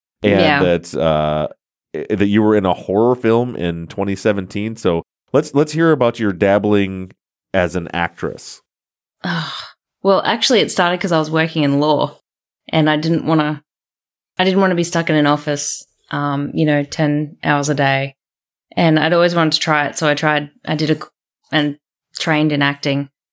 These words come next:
Speaker 2: and then because I had a sporting background, I kind of fell into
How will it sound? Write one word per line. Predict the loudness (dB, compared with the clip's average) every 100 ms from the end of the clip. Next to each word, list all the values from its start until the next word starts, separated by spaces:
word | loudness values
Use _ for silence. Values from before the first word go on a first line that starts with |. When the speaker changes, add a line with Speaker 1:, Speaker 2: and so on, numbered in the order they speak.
| _ _ _
Speaker 2:
and | -2 2
then | 4
because | 2 2
I | 0
had | 0
a |
sporting | -2 0 2 4 2
background, | 0 0 0 0 -2
I | -4 -8 -12 _ _ _ _ _ _ _ _ _
kind | -6 0 0
of | 0
fell | 0 2
into | 2 0 -2 -4 -6